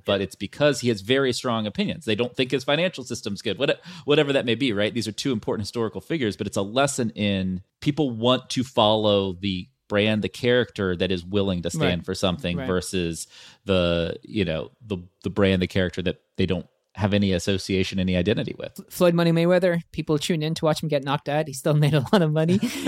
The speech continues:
Speaker 2: Although
Speaker 1: Totally.
Speaker 2: I don't think any brand
Speaker 1: Yeah.
Speaker 2: is gonna, uh, wanna go for the amount of, uh, hatred <laughs> Floyd gets, but, uh, it does show you that you, i-, like, death is in, is in the middle, right? If you're in the middle, that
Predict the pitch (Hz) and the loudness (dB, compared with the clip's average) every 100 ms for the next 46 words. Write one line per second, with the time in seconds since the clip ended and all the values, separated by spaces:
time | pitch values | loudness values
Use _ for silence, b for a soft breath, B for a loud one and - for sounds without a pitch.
0 | 208 170 180 170 202 143 165 185 165 160 | 6 8 8 6 2 2 4 4 4 4
1 | 165 156 147 147 139 143 143 139 135 123 | 6 6 4 2 2 2 2 2 2 0
2 | 123 131 135 147 131 131 131 131 127 127 | 0 -2 -4 -6 -4 -2 -2 0 -2 -2
3 | 131 123 127 123 123 123 120 - 143 127 | -4 -4 -4 -4 -6 -8 -10 -12 -8 0
4 | 151 147 156 - 180 160 202 - 135 247 | 0 2 2 4 4 6 4 2 -2 -4
5 | - 147 139 123 117 131 B B B 156 | -6 -2 -2 -2 -6 -8 B B B 0
6 | 143 165 165 - 160 147 139 127 120 127 | 4 6 6 4 4 4 4 2 0 -2
7 | 131 - - 160 117 143 131 - 135 139 | -6 -14 -6 -2 2 2 2 4 4 4
8 | 151 135 127 131 143 135 123 120 120 123 | 2 2 0 0 2 4 4 4 4 0
9 | 135 123 113 131 147 127 113 123 127 120 | 0 0 0 2 2 2 0 0 2 0